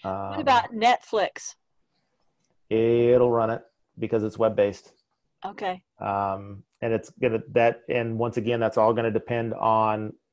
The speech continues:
Speaker 2: what's the internet speed you have at your, at your library.
Speaker 1: Okay.
Speaker 2: You know, it's, yeah, obviously if you're streaming video,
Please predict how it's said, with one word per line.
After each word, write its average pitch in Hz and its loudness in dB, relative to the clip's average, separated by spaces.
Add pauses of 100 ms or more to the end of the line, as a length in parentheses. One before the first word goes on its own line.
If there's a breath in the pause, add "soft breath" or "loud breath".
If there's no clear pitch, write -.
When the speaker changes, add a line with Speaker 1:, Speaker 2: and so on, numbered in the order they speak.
(100)
Speaker 2:
what's 117 -2 (120)
the 127 -6
internet 113 -2
speed 107 -4
you 104 -6
have 104 0
at - -10
your, 104 -10 (260)
at 110 -4
your 107 -4
library. 95 -2 (1400)
Speaker 1:
Okay. - -8
Speaker 2:
You 92 -4
know, 98 -2
it's, - -6
yeah, 57 -2
obviously 120 4
if 117 0
you're 110 0
streaming 120 -4 (380)
video, 123 2